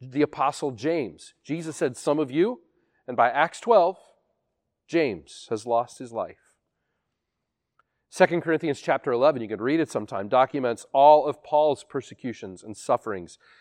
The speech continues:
his beatings, even his stonings.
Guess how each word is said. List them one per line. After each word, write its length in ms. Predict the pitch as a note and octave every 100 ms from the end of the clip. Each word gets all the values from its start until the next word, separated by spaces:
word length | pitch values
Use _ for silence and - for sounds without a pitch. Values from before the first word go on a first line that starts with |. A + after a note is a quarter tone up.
| _
his 160 | - B2
beatings, 760 | F#2 - E3 E3+ C3 G#2 F#2+ -
even 240 | C#3+ C3
his 180 | A2+ G#2
stonings. 1000 | - - C#3+ D3 C#3 E2+ D2+ - -